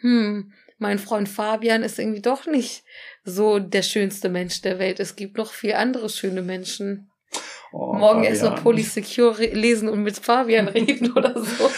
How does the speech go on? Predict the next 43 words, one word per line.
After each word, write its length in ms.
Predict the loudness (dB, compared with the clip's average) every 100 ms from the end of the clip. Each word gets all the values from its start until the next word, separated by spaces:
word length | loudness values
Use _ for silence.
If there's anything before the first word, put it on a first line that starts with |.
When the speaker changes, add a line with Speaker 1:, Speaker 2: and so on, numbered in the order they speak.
| -2
Speaker 2:
Also 140 | -2
ich 40 | 0
glaub, 140 | 0
wir 80 | 0
können 140 | -2
uns 100 | -2
auf 80 | -2
jeden 140 | -2 -4
Fall 100 | -8
darauf 260 | -10 -8
einigen, 400 | -2 0 0 -2
dass 180 | -6 -8
die 220 | -8 -10
erfolgreichsten 760 | -12 -12 -2 0 0 -4 -4 -10
Queerbars 520 | -4 -2 0 -2 -6
die 160 | -10 -8
sind, 260 | -6 -6
wo 60 | -2
Leute 280 | -2 -2 -6
als 200 | -10 -6
Heten 220 | -6 -6
reingehen 500 | -6 -4 -4 -6 -8
und 140 | -8
als 180 | -10 -12
queer 220 | -10 -8
wieder 160 | -6 -6
rauskommen. 520 | -6 -10 -10 -12 -6
Weil 80 | -2
Speaker 1:
Auf 40 | 0
Speaker 2:
das 180 | 0
ist 140 | 0 2
ja 80 | 2
Speaker 1:
jeden. 100 | 2
Speaker 2:
schließlich 420 | -2 -6 -10 -10
die 180 | -10 -6
Agenda, 840 | -8 -4 -2 0 0 0 0 -2
ich 100 | -4
glaube, 240 | 0 0 2
Speaker 1:
Ja. 80 | -2
Speaker 2:
für 80 | -4
uns 220 | -6 -8
beide, 500 | -4 -2 -2 -4 -4
Speaker 1:
Ja. 320 | -2 -2 -4